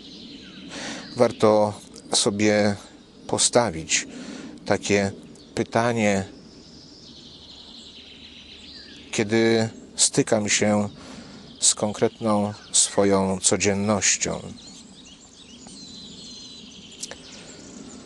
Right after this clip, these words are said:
Warto postawić sobie pytanie w kontekście przeżywanej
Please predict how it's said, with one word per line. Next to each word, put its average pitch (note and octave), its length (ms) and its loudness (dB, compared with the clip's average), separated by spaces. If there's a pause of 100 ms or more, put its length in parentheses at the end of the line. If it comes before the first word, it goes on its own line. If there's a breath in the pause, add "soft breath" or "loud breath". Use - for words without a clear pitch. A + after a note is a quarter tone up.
(220 loud breath)
Warto B2+ 240 4
postawić B2 720 4 (1400)
sobie G#2+ 300 2
pytanie A#2 640 4 (140)
w - 80 -8
kontekście A2+ 540 2
przeżywanej G#2 840 4